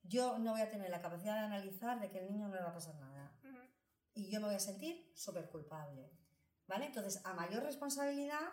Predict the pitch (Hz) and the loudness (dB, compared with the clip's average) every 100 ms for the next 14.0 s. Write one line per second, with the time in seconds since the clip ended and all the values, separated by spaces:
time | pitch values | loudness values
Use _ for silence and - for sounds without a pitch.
0 | - - _ _ _ 254 240 240 196 190 | -8 -20 _ _ _ -8 -8 -6 -2 0
1 | 180 175 170 165 143 - 196 330 - - | 4 2 2 -4 -6 -6 -6 -6 -12 -20
2 | - - 208 202 202 247 277 277 330 339 | -20 0 2 4 4 6 6 4 2 4
3 | - 185 156 120 - - - _ _ _ | 4 2 0 -2 -8 -12 -20 _ _ _
4 | _ - 180 165 160 156 143 156 240 - | _ -4 0 2 0 0 -2 2 2 0
5 | - - _ _ - - 160 151 190 233 | -10 -20 _ _ -12 -8 -8 -2 0 0
6 | - 175 165 170 196 262 269 208 226 294 | -2 0 4 6 4 2 2 2 2 2
7 | 247 - - 208 214 269 302 302 302 269 | 0 0 0 4 8 8 6 6 6 6
8 | 196 151 - - - - - 175 175 185 | 6 4 0 -12 -20 -20 -20 -4 0 2
9 | 190 208 208 208 226 226 294 302 - 220 | 2 2 2 2 2 2 2 0 -2 -2
10 | 320 - - _ _ _ _ _ _ _ | -2 -4 -16 _ _ _ _ _ _ _
11 | - - - _ _ _ _ _ _ _ | -20 -20 -20 _ _ _ _ _ _ _
12 | 156 156 160 151 139 - - 240 220 - | -4 -2 -2 -4 -8 -10 -12 -10 -6 -4
13 | - 320 - 247 240 233 240 247 254 247 | 0 0 2 4 4 2 0 -2 -10 -10